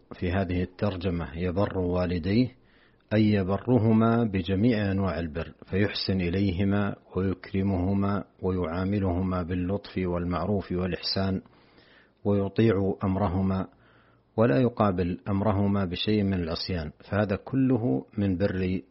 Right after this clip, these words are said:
الوالدين. وقوله: "ما لم يكن معصية"، هذا شرط لا بد منه، أن تكون هذه الطاعة لوالديه في غير معصية الله، لأنه لا طاعة لمخلوق في معصية الخالق،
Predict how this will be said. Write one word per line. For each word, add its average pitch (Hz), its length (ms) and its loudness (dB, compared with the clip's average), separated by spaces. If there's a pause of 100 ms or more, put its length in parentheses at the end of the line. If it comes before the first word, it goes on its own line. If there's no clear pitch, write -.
(140)
الوالدين. 78 640 -4 (640)
وقوله: 135 460 4
"ما 131 220 6
لم 113 200 6
يكن 95 460 0
معصية"، 98 600 -2 (120)
هذا 120 240 0
شرط 101 380 0
لا 90 260 0
بد 90 280 -4
منه، 82 260 -4 (680)
أن - 80 -8
تكون 107 360 2
هذه 95 400 0
الطاعة 82 480 -2
لوالديه 98 680 0 (420)
في 113 80 2
غير 123 280 6
معصية 87 500 0
الله، 80 260 -6 (600)
لأنه 104 460 2
لا 120 140 6
طاعة 90 420 -2
لمخلوق 92 600 -2 (320)
في 95 180 -4
معصية 92 720 -2 (120)
الخالق، 73 440 -6